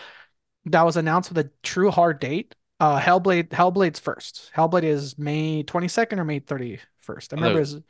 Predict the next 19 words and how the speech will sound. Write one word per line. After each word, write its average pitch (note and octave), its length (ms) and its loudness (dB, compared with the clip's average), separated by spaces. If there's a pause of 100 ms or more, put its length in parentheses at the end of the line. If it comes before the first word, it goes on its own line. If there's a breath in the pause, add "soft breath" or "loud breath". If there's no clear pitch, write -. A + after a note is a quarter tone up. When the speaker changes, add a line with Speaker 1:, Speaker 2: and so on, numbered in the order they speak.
Speaker 2:
twenty-first F2 500 -4
or E2 40 -8
something E2+ 240 -8
like E2 180 -8
that. E2 240 -6 (160)
Yeah. F3+ 200 2
Speaker 1:
Twenty-first. B2 380 -8
I D3 40 -4
remember G3+ 300 2
it F#3 40 4
was D3+ 100 -2
May A3 460 2 (520 soft breath)
some A#3 300 2
number E3 420 2
and F3+ 80 2
then F#3 100 2
in F3 100 2
a D3+ 80 2
one. C#3+ 360 -2